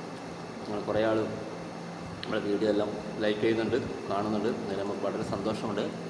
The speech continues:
പുതിയ പുതിയ സബ്സ്ക്രൈബേഴ്സിനെയും നമ്മൾ പ്രതീക്ഷിക്കുകയാണ്. അപ്പോൾ തീർച്ചയായും എൻ്റെ ചാനലിനെ വളർത്തുന്ന എൻ്റെ എല്ലാ സബ്സ്ക്രൈബേഴ്സിനും പുതിയ വരാൻ പോകുന്ന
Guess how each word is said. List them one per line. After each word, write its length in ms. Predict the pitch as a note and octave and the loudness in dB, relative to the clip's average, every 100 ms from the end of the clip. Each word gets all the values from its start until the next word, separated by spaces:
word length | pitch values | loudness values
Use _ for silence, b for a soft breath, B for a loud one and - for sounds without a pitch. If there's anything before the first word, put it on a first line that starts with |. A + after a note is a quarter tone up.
| - - - - - - - - - - - - - - | -8 -10 -10 -10 -10 -10 -10 -10 -10 -10 -10 -8 -8 -2
പുതിയ 160 | G#2+ G#2 | 2 4
പുതിയ 140 | A2 G#2+ | 4 0
സബ്സ്ക്രൈബേഴ്സിനെയും 680 | - A2+ A#2+ G#2 - A2+ A2 A2 | -2 0 0 0 0 -2 0 0
നമ്മൾ 180 | G#2 G#2+ G#2 - - - | 0 0 -2 -6 -6 -4
പ്രതീക്ഷിക്കുകയാണ്. 640 | - G#2+ G#2+ - A2 G#2 C3+ - - - - - - - | -2 0 0 0 2 2 0 -4 -6 -8 -8 -8 -8 -2
അപ്പോൾ 140 | A2 A2+ | -2 4
തീർച്ചയായും 380 | A2+ A2 B2 A2+ | 4 4 4 4
എൻ്റെ 120 | G#2+ G#2+ | 2 2
ചാനലിനെ 320 | A2+ G#2+ A2 G#2+ | 2 4 4 4
വളർത്തുന്ന 340 | G#2 G#2+ G#2+ A#2+ - - - | 4 2 0 -2 -6 -8 -4
എൻ്റെ 140 | G#2+ G#2 G#2+ | 2 4 4
എല്ലാ 500 | A2+ A2+ A2+ G#2+ G2 G#2+ - - - - - - - - | 6 6 8 6 6 0 -4 -6 -6 -8 -8 -8 -6 -2
സബ്സ്ക്രൈബേഴ്സിനും 640 | G#2+ - A2 G2+ G2+ G#2 - - - - - - | -2 0 0 0 0 -2 -4 -6 -6 -8 -8 -4
പുതിയ 200 | A2 C3 B2+ - - - A#2 | 6 6 6 0 -2 -2 4
വരാൻ 200 | A#2 D3+ | 4 8
പോകുന്ന 180 | C#3+ B2 | 8 6